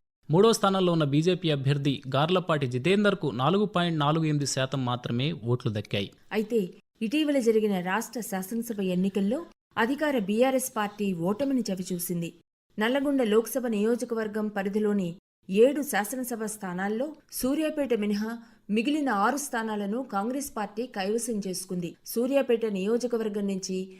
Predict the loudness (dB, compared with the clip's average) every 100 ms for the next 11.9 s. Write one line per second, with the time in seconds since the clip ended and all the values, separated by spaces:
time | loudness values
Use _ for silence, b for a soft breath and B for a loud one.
0 | B -8 -2 0 0 -2 -2 -2 -4 -4
1 | -4 -4 -4 -4 -4 -4 -6 -8 b b
2 | _ -4 -2 0 0 -2 -4 -4 -4 B
3 | B _ -2 -2 -2 -4 -2 -2 -2 -2
4 | -2 -2 -2 -2 -4 -4 -4 -6 -10 _
5 | 2 4 4 4 4 4 4 2 0 0
6 | 0 0 0 0 0 2 4 4 4 2
7 | 0 -2 -4 -4 -2 -2 -2 0 -2 0
8 | -2 -2 -4 -2 -2 0 0 -2 -4 -4
9 | -4 -4 -2 0 0 0 -2 -2 -2 -2
10 | 0 0 0 -2 -4 -4 -6 -10 -6 -2
11 | 0 2 2 2 0 0 0 2 2